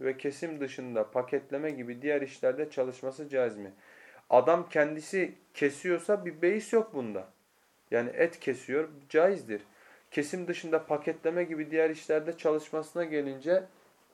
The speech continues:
kendi kestiklerini mi paketliyor yoksa orada başka müşriklerin kestiğini paketliyor? Tabi bu konuda yani koyacağı asla göre fetvası değişecek.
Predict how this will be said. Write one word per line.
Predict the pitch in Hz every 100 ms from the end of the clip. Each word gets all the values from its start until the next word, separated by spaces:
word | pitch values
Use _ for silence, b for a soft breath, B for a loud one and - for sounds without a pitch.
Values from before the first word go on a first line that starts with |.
| _ _ _ _ _ b b b b
kendi | - 131 156
kestiklerini | 156 160 - 160 - 156 170
mi | 180
paketliyor | 165 156 147 143 127 120 110
yoksa | 131 135 - 147
orada | 131 135 143 143
başka | 135 - 151
müşriklerin | 147 143 147 - 151 151
kestiğini | 143 139 151 156
paketliyor? | 147 127 127 127 151 165
Tabi | 160 147
bu | 156
konuda | - 147 147 160 175 B B B B B
yani | 131 139 135
koyacağı | - 139 143 147 170
asla | 147 143 170 156
göre | 156 175
fetvası | 175 156 151 147 147 156
değişecek. | 123 107 - 101 98